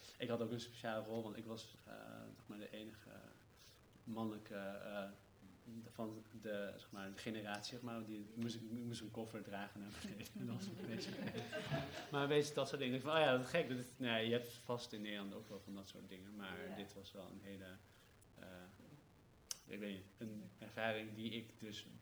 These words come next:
Speaker 1: ik weet dus niet hoe ik dat aan mijn kinderen bijvoorbeeld zou doorgeven.
Speaker 2: Nee.
Speaker 1: En dat vind ik toch wel een beetje jammer of zo.
Speaker 2: Ja. Dus
Speaker 1: Ja.
Speaker 2: eigenlijk koester je iets van die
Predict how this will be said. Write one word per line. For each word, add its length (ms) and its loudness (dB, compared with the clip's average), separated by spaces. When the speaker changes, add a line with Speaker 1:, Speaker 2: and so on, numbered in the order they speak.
Speaker 1:
ik 240 2
weet 260 6
dus 160 0
niet 180 2
hoe 140 -2
ik 100 -4
dat 180 -2
aan 100 -6
mijn 120 -4
kinderen 320 -2
bijvoorbeeld 340 -12
zou 140 -6
doorgeven. 420 -6
Speaker 2:
Nee. 100 -4
Speaker 1:
En 60 -4
dat 240 -6
vind 180 -8
ik 60 -8
toch 160 -10
wel 100 -8
een 60 -6
beetje 260 -10
jammer 260 -10
of 100 -20
zo. 60 -18
Speaker 2:
Ja. 160 -12
Dus 80 -14
Speaker 1:
Ja. 120 -2
Speaker 2:
eigenlijk 360 -8
koester 420 -12
je 380 -8
iets 260 -10
van 160 -10
die 140 -12